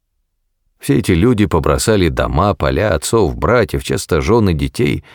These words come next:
отреклись от всего, даже от самой жизни, и пришли в город для того, чтобы приобрести то, что по учению мира считается для каждого из них необходимым.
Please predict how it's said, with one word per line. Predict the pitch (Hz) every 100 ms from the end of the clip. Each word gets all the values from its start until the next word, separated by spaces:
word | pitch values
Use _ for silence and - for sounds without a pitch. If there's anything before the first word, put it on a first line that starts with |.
| - -
отреклись | 85 101 92 139 -
от | 101
всего, | - - 76 82 127
даже | 71 69 64
от | -
самой | - 101 92
жизни, | 71 110 143 76 - - - - _ _
и | 67
пришли | - 92 - 156
в | 104 85
город | 123 143 127
для | 92 82
того, | 78 101 120
чтобы | - 98 90
приобрести | 76 69 78 - - 139
то, | - 135 120
что | 110
по | 90 78
учению | 73 98 87 78
мира | 71 117 131 117
считается | - 73 110 104 104
для | 82 73 71
каждого | - 92 98 87 92 95
из | 87 64
них | 69 71 69 69
необходимым. | 65 64 - 64 60 - 76